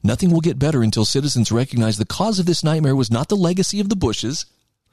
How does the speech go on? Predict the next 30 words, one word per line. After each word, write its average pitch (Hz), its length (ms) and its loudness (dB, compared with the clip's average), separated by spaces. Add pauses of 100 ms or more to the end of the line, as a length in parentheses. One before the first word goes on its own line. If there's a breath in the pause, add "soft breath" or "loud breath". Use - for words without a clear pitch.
the 165 100 -2
Clintons, 170 560 0
the 160 100 2
Obamas, 156 540 2
or 156 100 0
the 220 100 -4
Trumps, - 400 -2
although 127 200 0
they 151 120 0
all 107 180 2
played 143 280 0
their 180 160 0
role, 92 400 0 (380 loud breath)
but 113 140 -2
rather 131 280 0
the 147 220 0
end 151 260 2
of 151 80 -2
the 113 100 0
self-reliant 143 880 0
and 127 140 0
informed 160 560 0
citizen 87 500 -2 (880 soft breath)
with 117 240 0 (120)
access 165 500 -2
to - 100 -2
the 87 100 -2
writings 123 380 0
of 127 140 -4
experts 127 440 -2